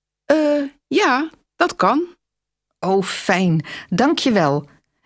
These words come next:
Speaker 2: Wanneer heb je tijd?
Speaker 1: Ehm, zaterdagmiddag.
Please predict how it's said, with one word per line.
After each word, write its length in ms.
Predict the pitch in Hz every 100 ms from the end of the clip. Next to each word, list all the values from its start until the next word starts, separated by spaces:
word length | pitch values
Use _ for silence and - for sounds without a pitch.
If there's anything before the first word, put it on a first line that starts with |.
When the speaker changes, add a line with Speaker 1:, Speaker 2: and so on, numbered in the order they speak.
| -
Speaker 2:
Wanneer 340 | 196 285 339
heb 200 | 285 302
je 160 | - 294
tijd? 560 | - 160 349 - - - _ _ _ _ _ _ _ _
Speaker 1:
Ehm, 760 | - 190 196 190 190 185 185 175
zaterdagmiddag. 1160 | - 247 285 294 262 247 156 135 - - -